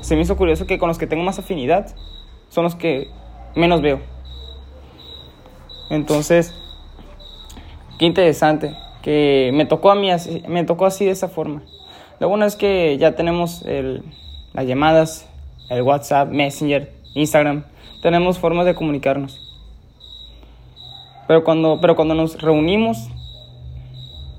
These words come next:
por lo menos de aquí para adelante, se vuelve una exper-, se vuelve un disfrute de, de, de disfrutar el presente estando con ellos. Porque sí se vi-, viven más experiencias con personas con las que más te laten estar.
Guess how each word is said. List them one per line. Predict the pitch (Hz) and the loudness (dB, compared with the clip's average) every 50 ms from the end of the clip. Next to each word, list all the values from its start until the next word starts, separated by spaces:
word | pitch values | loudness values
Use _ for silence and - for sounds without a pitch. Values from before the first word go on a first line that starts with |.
| - - - - - - - - - - - - - - - - - - | -20 -20 -20 -20 -20 -18 -16 -16 -16 -16 -16 -16 -16 -16 -18 -10 -2 2
por | 165 156 156 | 4 4 4
lo | 156 | 4
menos | 151 151 165 185 190 | 2 2 2 4 4
de | 170 160 | 4 4
aquí | - 160 | 4 2
para | 160 180 165 | 0 2 2
adelante, | 156 139 139 156 170 - - 180 | 2 4 2 2 0 0 -2 -6
se | - 175 | -4 -2
vuelve | 156 156 151 165 175 175 | -2 0 2 2 2 2
una | 170 170 175 180 180 175 170 160 147 139 143 | 2 0 0 0 0 0 0 0 0 -2 -4
exper-, | 147 - - - 160 - 151 | -4 -4 -2 -2 -2 -2 -4
se | - - 156 | -4 -4 -2
vuelve | 143 147 147 156 165 165 170 165 165 151 151 - - - - - - - - - - - - - - - - - - - - - - - | 0 2 4 4 6 6 6 6 4 2 -2 -8 -14 -18 -18 -18 -18 -20 -18 -18 -18 -18 -18 -18 -20 -20 -18 -18 -18 -18 -18 -12 -6 -2
un | 160 175 | 0 0
disfrute | 196 208 208 - 220 240 240 240 240 220 | 0 0 0 0 0 0 2 2 4 4
de, | 208 196 180 156 139 | 6 6 6 4 4
de, | 147 160 160 151 147 143 123 | 4 6 6 6 4 4 2
de | 156 160 | 2 2
disfrutar | 160 165 165 - 160 170 180 185 | 2 2 0 -2 2 4 4 4
el | 185 - | 4 2
presente | - 151 - - 170 160 156 170 165 - | -2 -4 -2 -2 -2 -2 -2 -4 -4 -4
estando | - 165 - 151 156 165 170 | -4 -2 0 0 0 0 -2
con | - 139 139 | -4 -4 -4
ellos. | 139 147 143 139 - - - - - - - - - - - - - | -4 -4 -6 -6 -8 -14 -20 -20 -20 -20 -18 -18 -18 -20 -16 -12 -8
Porque | 170 165 - | -6 -6 -6
sí | 165 - - | -6 -6 -8
se | 160 - | -8 -4
vi-, | 156 165 175 | 0 0 0
viven | - - 170 185 190 185 185 185 | 0 2 4 4 4 4 2 0
más | 190 180 | -2 -4
experiencias | 185 180 - - 170 156 160 160 160 - - - - - - - - - - - - - - - - - - - - - - - - - - - - - - - | -4 -6 -4 -2 -2 0 0 -2 -2 -4 -8 -12 -14 -16 -16 -18 -18 -18 -18 -18 -20 -20 -20 -20 -20 -20 -18 -18 -16 -16 -16 -16 -16 -18 -16 -16 -12 -10 -2 2
con | 165 156 | 2 4
personas | 160 160 160 165 180 180 175 | 4 4 2 2 0 0 0
con | - 175 | 0 0
las | 165 165 170 | 0 0 -2
que | - 151 147 | -2 -2 0
más | 139 151 160 165 160 - - - | 2 4 2 2 0 -4 -2 2
te | 175 151 | 4 6
laten | 160 165 165 170 165 | 6 6 4 2 -2
estar. | 151 147 - - 143 143 | -4 -4 -4 -6 -6 -6